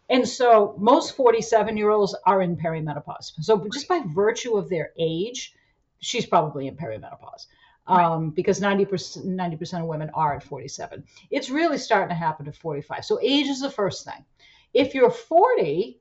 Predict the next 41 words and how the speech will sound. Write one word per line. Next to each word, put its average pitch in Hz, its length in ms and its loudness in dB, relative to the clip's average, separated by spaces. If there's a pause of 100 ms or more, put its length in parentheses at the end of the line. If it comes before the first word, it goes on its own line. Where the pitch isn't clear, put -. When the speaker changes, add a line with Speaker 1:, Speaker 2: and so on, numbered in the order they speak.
Speaker 1:
and 208 160 -2
you're 202 100 4
feeling 190 480 0
these 143 300 -8
things, 160 320 -8
think 294 180 -2
about, 269 400 2
"Well, 233 300 4
do 220 160 -6
I 262 140 -2
know 339 180 -2
when 220 240 0
mom 170 480 0
went 220 180 -12
through 226 120 -6
menopause? 214 560 -4
Do 156 120 -10
I 180 120 -4
know 185 240 -4
when 156 180 -6
my - 160 -16
sister 226 580 -6 (420)
went 214 180 -2
through 208 100 -4
menopause?" 202 640 -2 (720)
And 208 140 0
so 220 140 2
sometimes 262 520 -2
if 196 160 0
you 208 140 -4
have 190 340 4
a 175 80 -2
very 185 300 -2
close 175 320 -6
relative 214 400 2
that's 175 180 -2
gone 190 240 0
through 185 140 -10
menopause 170 540 -2
much 147 180 -10 (100)
earlier, 240 600 0